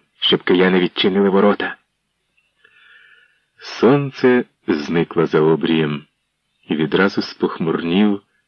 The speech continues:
насупився Київ. Різкий вітер кинув в обличчя Батухана прибережним піском, обвівав холодним подихом. Батухан зіщулився. Непривітно зустрічав його Київ.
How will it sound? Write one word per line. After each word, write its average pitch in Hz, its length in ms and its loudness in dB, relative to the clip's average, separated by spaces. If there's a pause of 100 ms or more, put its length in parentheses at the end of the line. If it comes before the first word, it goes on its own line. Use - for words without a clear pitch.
(340)
насупився 95 1000 0
Київ. 85 560 0 (640)
Різкий 87 560 2
вітер 117 360 2
кинув 120 360 0
в 110 40 2
обличчя 110 560 2
Батухана 110 640 2 (320)
прибережним 107 640 4
піском, 95 720 0 (500)
обвівав 87 580 2
холодним 85 600 0
подихом. 76 720 -2 (840)
Батухан 82 680 -2
зіщулився. 80 920 -2 (760)
Непривітно 101 1040 0
зустрічав 98 840 -2
його 85 300 -2
Київ. 78 520 -2